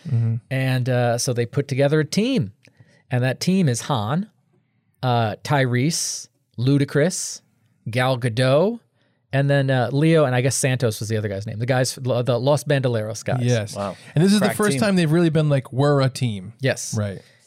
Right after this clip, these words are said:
Speaker 2: And, uh, so they're, they're planning this heist, and basically they, they hit one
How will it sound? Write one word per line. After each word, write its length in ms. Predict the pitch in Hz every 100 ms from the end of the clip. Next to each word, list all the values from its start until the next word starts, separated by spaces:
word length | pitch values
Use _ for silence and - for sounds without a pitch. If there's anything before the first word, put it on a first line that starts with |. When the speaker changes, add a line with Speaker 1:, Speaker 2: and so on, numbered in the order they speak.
| _
Speaker 2:
And, 340 | 143 143 139 139
uh, 420 | 135 123 117 113
so 180 | - 139
they're, 300 | 131 131 127
they're 220 | 131 120
planning 340 | - 151 147 135
this 160 | 123
heist, 600 | - 208 190 - - - - _ _ _
and 300 | 147 143 135
basically 840 | 127 214 208 170 156 143 139 135 - _ _ _ _
they, 500 | 135 117 139 131 127
they 260 | 123 127 127
hit 300 | 117 180 -
one 680 | 135 143 143 147 143 147